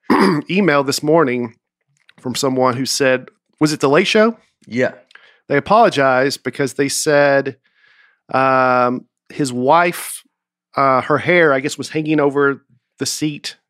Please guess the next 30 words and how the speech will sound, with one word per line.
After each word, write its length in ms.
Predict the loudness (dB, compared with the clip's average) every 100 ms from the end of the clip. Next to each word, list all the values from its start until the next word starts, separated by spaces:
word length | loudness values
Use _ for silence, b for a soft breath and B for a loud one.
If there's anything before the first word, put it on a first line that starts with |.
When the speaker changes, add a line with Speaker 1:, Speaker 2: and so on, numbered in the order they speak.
| _ _
Speaker 1:
the 100 | -4
Speaker 2:
Yeah. 160 | 0 0
Speaker 1:
guy 40 |
behind 360 | 0 -2 -2 -2
him, 100 | -4
and 80 | -8
the 60 |
guy 240 | -2 -2 -2
put 160 | -4
his 160 | -6 -6
knee 320 | -2 -2 0
on 80 | 0
her 120 | -2
hair, 520 | -2 0 0 -2 -6 -14 _ _ _ _
like, 280 | -4 -4 -4
you 100 | -4
know, 180 | -2 -2
to 100 | -4
pin 400 | -10 _ -2 2
it 120 | 2
against 280 | 0 -4 -8
the 60 | -8
chair. 440 | -2 0 0 -4 _
Speaker 2:
Yeah. 300 | -4 -4 -4 -12 _ -6
Speaker 1:
And 120 | -4
they 80 | -2
got 140 | -2
into 220 | -2 -2
a, 240 | 0 -2 -6 _ -8
uh, 460 | -2 0 0 -2